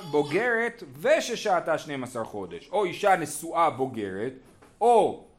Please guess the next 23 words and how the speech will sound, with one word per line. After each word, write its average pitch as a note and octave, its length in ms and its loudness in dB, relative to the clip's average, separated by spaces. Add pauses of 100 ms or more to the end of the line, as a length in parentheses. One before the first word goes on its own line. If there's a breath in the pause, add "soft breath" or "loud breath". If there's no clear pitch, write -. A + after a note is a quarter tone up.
(160)
ששהתה E3+ 600 2
שנים F#3+ 240 -4
עשר D#3 220 -2
חודש D3 540 -2
ועכשיו D3 960 -2
הבעל B2+ 320 0
חייב B2 220 -2
במזונותיה, A2+ 680 -6 (300 soft breath)
רבי D#3 160 -8
אליעזר G3 280 -2
אומר, C#4 180 0
הואיל F#3+ 240 2
ובעלה G#3 360 2
חייב A3+ 200 -4
במזונותיה A#3 580 0
יפר. D3+ 340 -2
זאת F#2 100 -14
אומרת, B2 120 -6
כל A#3+ 200 2
אישה D3+ 400 0 (220)
בעלה C3+ 180 0
חייב B2+ 200 -6
במזונותיה, B2+ 540 -4